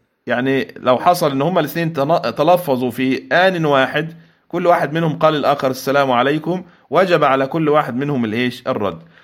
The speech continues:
<clears throat> لمن تلاقوا بطريق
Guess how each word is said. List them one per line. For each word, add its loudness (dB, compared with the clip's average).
<clears throat> 2
لمن -2
تلاقوا 2
بطريق 0